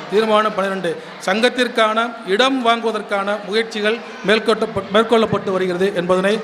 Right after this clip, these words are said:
மகிழ்ச்சியுடன் தெரிவித்துக் கொள்கிறேன். இறுதியாக ஒன்றே ஒரு விஷயம் மட்டும் சொல்லிக்கிறேன். இதையெல்லாம் எப்படி சாத்தியம் என்றால் ஒற்றுமை. அந்த ஒற்றுமைக்கு ஒரே ஒரு திருக்குறளை மட்டும் எடுத்துக்காட்ட சொல்லிக்கிறேன்.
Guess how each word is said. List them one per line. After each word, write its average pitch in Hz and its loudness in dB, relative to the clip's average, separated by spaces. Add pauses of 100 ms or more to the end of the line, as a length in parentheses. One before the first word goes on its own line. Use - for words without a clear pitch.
(260)
மகிழ்ச்சியுடன் 208 2 (300)
தெரிவித்துக் 185 -4
கொள்கிறேன். 165 -2 (260)
இறுதியாக 226 6
ஒன்றே 214 4
ஒரு 226 6
விஷயம் 208 0
மட்டும் 190 -6
சொல்லிக்கிறேன். 185 -4 (460)
இதையெல்லாம் 233 8 (220)
எப்படி 240 0
சாத்தியம் 220 0
என்றால் 208 0 (380)
ஒற்றுமை. 185 2 (880)
அந்த 214 4
ஒற்றுமைக்கு 262 2 (960)
ஒரே 220 8
ஒரு 247 4
திருக்குறளை 247 2
மட்டும் 208 2
எடுத்துக்காட்ட 202 -2
சொல்லிக்கிறேன். 160 -6